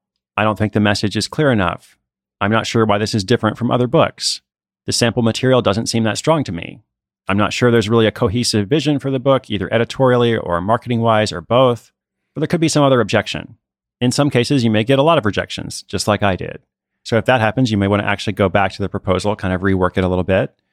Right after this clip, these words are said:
have some conversations with your agent, anybody else you're connected to.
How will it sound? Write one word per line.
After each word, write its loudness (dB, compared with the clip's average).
have -2
some -4
conversations 0
with -8
your -4
agent, 0
anybody 2
else 0
you're 0
connected -2
to. -2